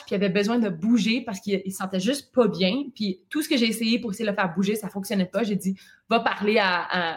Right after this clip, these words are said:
à un, un kinésiologue. » Finalement, il a trouvé un kinésiologue ou une coach à Toronto qui, elle, elle fait aussi des plans alimentaires. Puis honnêtement, il a décidé d'aller avec elle pour des plans alimentaires et le coach. Right ? Donc, in a way, t'es comme, « Oh mon Dieu, c'est bien une slap dans la face » parce que t'es comme, «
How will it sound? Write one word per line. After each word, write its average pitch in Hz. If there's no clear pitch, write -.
à 160
un, 165
un 170
kinésiologue. » 208
Finalement, 208
il 247
a 226
trouvé 226
un 226
kinésiologue 202
ou 214
une 190
coach 240
à 196
Toronto 202
qui, -
elle, 220
elle 190
fait 214
aussi 202
des 196
plans 214
alimentaires. 214
Puis 233
honnêtement, 220
il 220
a 190
décidé 233
d'aller 214
avec 202
elle 220
pour 220
des 202
plans 208
alimentaires 196
et 196
le 180
coach. -
Right ? 220
Donc, 214
in 247
a 233
way, 214
t'es 247
comme, « 214
Oh 226
mon 202
Dieu, 233
c'est 214
bien 214
une 196
slap 220
dans 208
la 170
face » -
parce 202
que 196
t'es 196
comme, « 185